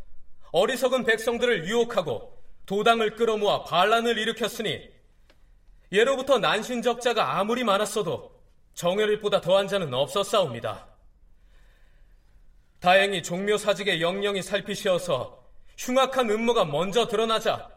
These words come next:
형세가 궁지에 몰린 나머지 스스로 목을 찔러 죽었으니, 어찌 국가의 큰 경사가 아니겠사옵니까?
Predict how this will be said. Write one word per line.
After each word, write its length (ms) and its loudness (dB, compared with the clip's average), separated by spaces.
형세가 520 2
궁지에 360 0
몰린 300 2
나머지 540 -2
스스로 420 -2
목을 340 -2
찔러 300 0
죽었으니, 640 -2
어찌 400 2
국가의 400 4
큰 180 -4
경사가 460 0
아니겠사옵니까? 1080 -2